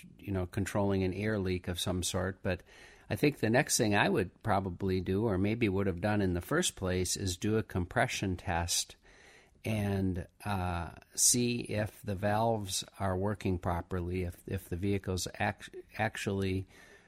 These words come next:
producing and holding compression. Um, and, uh, if, if not, then maybe the valves, like he said, the hydraulic lifter might be bad, and, uh,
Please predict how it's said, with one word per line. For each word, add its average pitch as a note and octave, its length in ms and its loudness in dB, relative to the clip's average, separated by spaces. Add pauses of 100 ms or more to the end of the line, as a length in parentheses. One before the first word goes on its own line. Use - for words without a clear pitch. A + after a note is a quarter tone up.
(200)
producing A2+ 680 6
and F#2+ 120 4
holding G#2+ 420 4
compression. F#2 760 0 (420)
Um, F#2 440 -6 (440)
and, F#2+ 580 -2 (120)
uh, G2+ 180 -6
if, G2+ 280 -4
if G2 220 -2
not, G#2+ 480 2 (460)
then F#2+ 320 4
maybe G#2+ 240 2
the F#2 100 0
valves, G2 500 0 (100)
like F#2+ 200 -4
he G2+ 120 -2
said, F#2+ 300 -2
the F#2+ 120 -2
hydraulic F#2+ 560 -2
lifter G#2+ 320 -4
might F2+ 320 -2
be F#2 160 -2
bad, F2+ 480 0 (480)
and, F2+ 500 0 (140)
uh, F2 300 -2